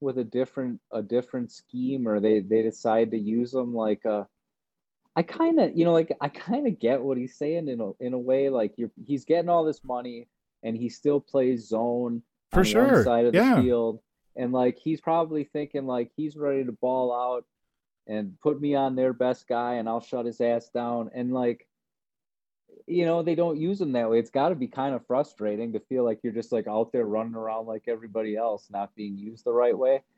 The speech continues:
Speaker 1: So
Speaker 2: I,
Speaker 1: maybe,
Speaker 2: yeah.
Speaker 1: like, in the right situation, he takes some sort of a leadership role. 'Cause it seems like at least the, the defensive backfield, the young, impressionable guys that they have,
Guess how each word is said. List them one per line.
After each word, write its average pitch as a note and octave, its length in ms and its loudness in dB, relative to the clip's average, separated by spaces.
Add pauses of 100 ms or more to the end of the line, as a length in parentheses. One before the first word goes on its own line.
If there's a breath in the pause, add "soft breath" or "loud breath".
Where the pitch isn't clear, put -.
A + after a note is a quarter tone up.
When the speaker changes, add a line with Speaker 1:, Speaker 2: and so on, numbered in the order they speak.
(180)
Speaker 1:
So B2+ 120 6
Speaker 2:
I, - 80 6
Speaker 1:
maybe, D#3+ 240 6
Speaker 2:
yeah. E3 140 6
Speaker 1:
like, C#3+ 300 2
in C#3 120 -4
the C3 100 -2
right C3 260 4
situation, C3 880 -4
he C#3 140 -2
takes A2+ 400 -4
some G#2 200 -4
sort G#2 260 -4
of F#2+ 100 -8
a G2 40 -4
leadership G2 640 -6
role. F#2+ 260 -4
'Cause D#3 180 -4
it E3 140 -4
seems G3 280 -6
like F#3 200 -2
at C3 180 -6
least C3+ 320 -8 (720)
the, A2 200 2 (260)
the A#2 180 0 (200)
defensive B2 640 -4 (100)
backfield, C#3 760 -2 (120)
the G#2+ 100 2
young, A2+ 360 2
impressionable A#2 920 -2
guys B2+ 340 0
that C3+ 180 -6
they C3 160 0
have, C3 340 -4